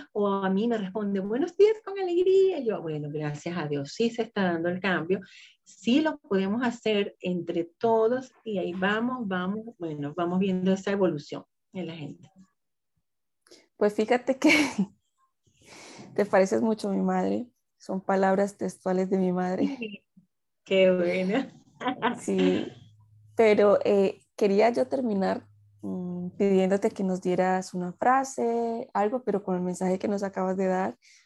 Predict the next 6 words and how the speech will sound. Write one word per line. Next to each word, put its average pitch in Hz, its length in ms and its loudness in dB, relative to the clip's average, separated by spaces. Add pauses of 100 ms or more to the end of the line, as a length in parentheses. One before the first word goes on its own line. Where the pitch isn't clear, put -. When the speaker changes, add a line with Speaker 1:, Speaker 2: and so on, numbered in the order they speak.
(120)
Speaker 2:
vamos, 185 460 4
es 196 560 2
impresionante. 185 920 -2
O 185 40 -6
sea, 180 340 -2 (580)
em, 180 720 4